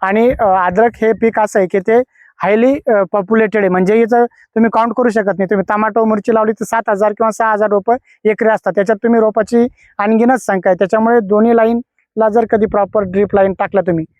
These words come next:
त्याचे रिझल्टही तुम्हाला अतिशय सुंदर येतात. डबल ड्रिप लाईन शक्यतो तुम्ही टाका.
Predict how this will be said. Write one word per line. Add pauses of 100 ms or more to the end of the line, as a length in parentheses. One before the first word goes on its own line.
(120)
त्याचे
रिझल्टही
तुम्हाला
अतिशय
सुंदर
येतात. (340)
डबल
ड्रिप
लाईन
शक्यतो
तुम्ही
टाका.